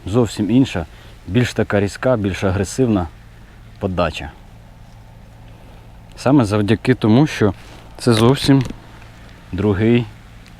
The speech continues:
стрій у спінінга. Зовсім інша дія. Трохи більше, трохи більша течія,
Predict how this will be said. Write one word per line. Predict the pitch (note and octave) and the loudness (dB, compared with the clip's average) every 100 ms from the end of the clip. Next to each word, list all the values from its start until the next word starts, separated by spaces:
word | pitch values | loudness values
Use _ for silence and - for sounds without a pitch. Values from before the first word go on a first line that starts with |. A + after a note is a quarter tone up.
| - - - | -20 -20 -20
стрій | - - G#2 G#2+ | -12 -4 0 0
у | G2+ | -2
спінінга. | - G2 E2 C#2+ D#2 D#2 - - - - - - - - - - - | -6 -6 -4 -6 -10 -14 -16 -20 -20 -20 -20 -20 -20 -20 -20 -20 -8
Зовсім | F#2+ F2+ A2+ A2+ | -8 -6 -6 -4
інша | B2 B2+ | -2 -2
дія. | A#2+ A2+ G2+ E2 - - - - - - - - - - - - - - - - - - - - - | -4 -2 -4 -4 -8 -12 -16 -18 -20 -20 -20 -20 -20 -20 -18 -18 -20 -20 -20 -20 -20 -20 -20 -20 -8
Трохи | B2 C3 - | 0 0 0
більше, | G#2 B2 G#2+ - G2+ - - - - - - - - - - | 0 0 -2 -4 -6 -6 -20 -20 -20 -20 -20 -20 -20 -20 -6
трохи | - A2+ A2 | -2 -2 -2
більша | G2 G#2+ A2 | -2 -2 -2
течія, | F#2+ F3 - G#2+ | -2 -2 -2 -6